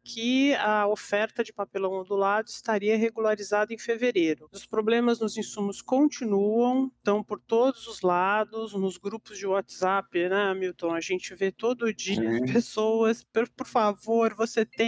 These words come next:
Speaker 1: quem tem, quem sabe", né, entregas pra julho, agosto, então os problemas continuam e ficam ainda mais críticos no campo das resinas termoplásticas, né, usada pra,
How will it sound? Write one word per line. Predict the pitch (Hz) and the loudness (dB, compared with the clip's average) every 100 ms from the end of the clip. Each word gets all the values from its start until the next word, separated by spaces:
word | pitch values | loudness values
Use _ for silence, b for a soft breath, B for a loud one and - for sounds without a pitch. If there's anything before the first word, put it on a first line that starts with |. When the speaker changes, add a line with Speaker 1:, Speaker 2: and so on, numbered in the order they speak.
| 233 | -2
Speaker 1:
quem | - 220 214 | -2 -4 -4
tem, | 190 214 214 | -2 -2 -2
quem | 202 226 220 | -4 -4 -4
sabe", | - - 208 220 214 214 208 B B B B | -4 -2 0 0 0 -4 -6 B B B B
né, | 202 214 | 0 2
entregas | 202 214 202 214 208 - | -2 -2 0 0 -2 -4
pra | - 190 | -4 -4
julho, | 175 170 220 226 226 196 196 180 | -4 -8 -8 -4 -2 0 0 0
agosto, | 170 180 196 226 226 - - 208 | -2 -2 0 2 0 -2 -6 -4
então | 208 202 214 | -4 -4 -6
os | 214 | -6
problemas | 214 208 202 - | -4 -2 -2 -6
continuam | 202 208 - 190 208 254 277 | -10 -10 -10 -6 -2 0 0
e | 247 | 0
ficam | 254 - 262 - 269 | -4 -2 -4 0 0
ainda | 247 233 226 | 0 0 0
mais | 226 277 | 2 0
críticos | - 233 254 - 254 | 0 -4 -4 -6 -6
no | 247 240 | -6 -6
campo | - 240 240 | -2 -2 0
das | 247 233 | 0 0
resinas | 247 240 226 240 247 | 2 0 0 -2 0
termoplásticas, | - 226 240 254 - 302 - - - 151 - - | 0 -2 -2 0 2 2 -2 -8 -8 -8 -6 -2
né, | 175 | 0
usada | 180 175 175 175 196 | 0 0 2 2 0
pra, | - 190 190 185 175 | 0 0 2 2 2